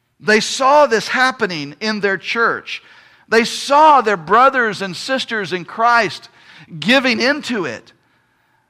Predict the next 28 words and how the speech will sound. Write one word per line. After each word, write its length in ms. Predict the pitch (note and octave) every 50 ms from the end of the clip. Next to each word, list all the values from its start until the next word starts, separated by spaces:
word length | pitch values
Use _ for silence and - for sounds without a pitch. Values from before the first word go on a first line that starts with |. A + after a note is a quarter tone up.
| _ _ _ _ _ _ _ _ -
And 140 | A#2+ A#2+ C3
they 80 | D#3+
tolerated 800 | E3+ E3+ - - G#3 G#3 A3 A3 G3+ F3 D3 A#2+ G#2+ F#2 F2+ -
it. 100 | - _ _ _ _ _ _ _ _ _ _ _ _ _ _ _ _ _ _
They 120 | - A2+ A2
tolerated 640 | - - D3+ D3 D#3+ F3 E3+ F3 F3 F3 F3 F3+
the 80 | D#3+ E3
teaching, 640 | - - - A3+ A3+ - - C4+ C#4 C#4 C#4 C4+ _ _ _ _ _ _ _ _ _ _ _ _ _ _ _ _ -
and 160 | B2 B2 B2+
they 80 | C3 C#3
tolerated 840 | - - - B2 B2 C3+ C#3+ C3+ C3+ C3+ C3+ C3+ C#3+ D3+ D3 D#3 - _ _ _ _ _ _ _ _ _ _ _
Jezebel 540 | G2+ A#2 B2 A#2 A#2 C3 A#2+ C3 C3 C3+
herself. 680 | C#3 D#3 D#3 - - F3+ F#3 F#3+ - - _ _ _ _ _ _ _ _ _ _ _ _ _ _ _ _ _ _ _ _ _ _ _ _ _ _ _ _ _ _ _ _ _ _ _ _ _ _ _ _ _ _ _ -
This 140 | D3 D#3
is 80 | A3 F3+
the 80 | D#3+ F#3
opposite, 540 | D#3 F3 A3 A#3 A#3 G#3 - - E3+ D#3+
again, 320 | D#3 C#3+ C3+ E3+ F#3 F#3+ F#3
of 100 | F3 D3+
the 80 | D#3
problem 480 | - - - E3+ F#3+ F#3+ F#3 F3 D#3+ D#3
that 140 | D3+ D3+ D#3
existed 500 | D3+ C3 B2+ F3 E3+ - - D#3+ D3 B2+
in 120 | C#3 C#3+
the 40 | C#3
church 320 | C3+ - - C#3 C#3 -
at 60 | D3 D#3
Ephesus. 560 | E3+ E3+ - - - - - - - -